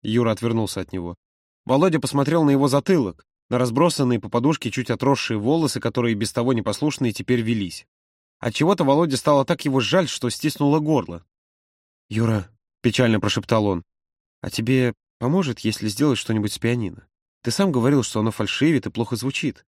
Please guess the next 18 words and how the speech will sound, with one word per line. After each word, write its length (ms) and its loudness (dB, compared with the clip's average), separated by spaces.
Возможно, 400 0
из-за 160 2
этого 280 -2
так 160 -4
сложно 300 -4
сесть 260 -4
за 100 -2
него». 280 -10
«Возможно», 680 2
тут 120 2
же 80 2
отозвался 440 0
Юра. 300 -2
«Надо 220 2
бы 120 2
вызвать 360 2
профессиональных 560 0
настройщиков. 760 0